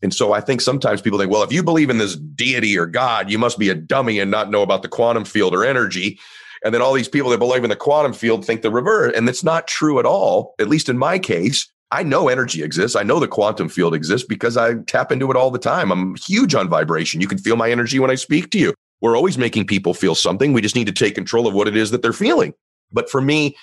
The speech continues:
I wanted to write about my faith because it wouldn't be true to me if I wrote a book that said, "Here's how to be ha-, more happy and successful," and I leave out the center part of my own life, which is my faith.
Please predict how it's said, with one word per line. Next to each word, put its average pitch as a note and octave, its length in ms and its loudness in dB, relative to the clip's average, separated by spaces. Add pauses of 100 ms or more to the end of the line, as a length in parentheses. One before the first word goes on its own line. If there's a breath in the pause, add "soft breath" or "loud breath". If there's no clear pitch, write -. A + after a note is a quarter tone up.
(320 loud breath)
I G#2 60 2
wanted C#3 200 2
to C3+ 60 -4
write B2 160 4
about G#2+ 180 2
my G2 140 0
faith A2 400 0
because F#2+ 320 -2 (260)
it A#2+ 140 2
wouldn't F#3+ 340 2
be D#3 100 2
true C3+ 500 2
to - 200 -2
me F#2+ 500 0 (520)
if A2 160 -4
I G#2+ 80 0
wrote A#2 260 2
a B2+ 60 2
book F#2 400 0
that - 100 -4
said, F#2+ 180 0
"Here's E3+ 240 0
how F3+ 120 2
to D3 80 2
be C3+ 140 0
ha-, A#2+ 100 0
more A#2 200 2
happy G#2 360 0
and F#2+ 100 0
successful," F2 640 -2 (300 loud breath)
and D3 100 2
I D3+ 120 0
leave E3+ 200 -2
out C#3+ 220 0
the G#2+ 60 -2
center D3 540 0
part A#2+ 360 0
of F#2+ 100 -4
my F#2+ 160 0
own F#2+ 220 2
life, F2 480 -2
which G2 180 0
is F#2 100 -2
my F2+ 160 2
faith. E2+ 540 -4